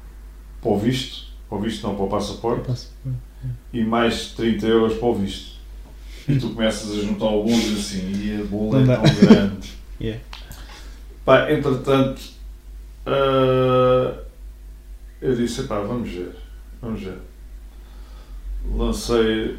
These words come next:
Speaker 1: lancei aqui uma, uma proposta, falei com o meu pastor,
Speaker 2: Uhum.
Speaker 1: ao qual, ah,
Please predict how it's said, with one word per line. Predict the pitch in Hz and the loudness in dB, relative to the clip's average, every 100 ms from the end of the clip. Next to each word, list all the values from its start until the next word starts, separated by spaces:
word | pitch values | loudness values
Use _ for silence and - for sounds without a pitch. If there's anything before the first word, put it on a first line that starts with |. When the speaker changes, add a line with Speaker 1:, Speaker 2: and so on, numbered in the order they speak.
| - | -10
Speaker 1:
lancei | 127 117 113 - 113 110 104 | -8 -6 -6 -2 0 0 -2
aqui | 117 | -4
uma, | 107 107 107 - - | -4 -4 -4 -6 -6
uma | - | -2
proposta, | - - - - 113 117 - 131 123 - | 0 2 2 4 4 4 2 0 -2 -4
falei | 107 104 | -4 -4
com | 101 | -4
o | 104 | -4
meu | 101 | -4
pastor, | 117 - - - - - - - - - - 123 | -4 -4 -4 -6 -12 -16 -12 -10 -8 -8 -4 -2
Speaker 2:
Uhum. | 113 120 135 - - - - - - - - - - - - - - - - - - - 117 | 0 -2 -4 -8 -14 -16 -16 -14 -14 -14 -14 -16 -16 -18 -18 -18 -18 -18 -20 -18 -18 -16 -10
Speaker 1:
ao | 110 - | -10 -6
qual, | 113 113 107 110 110 | -2 0 0 -2 -4
ah, | 107 107 107 104 107 | -4 -4 -4 -6 -8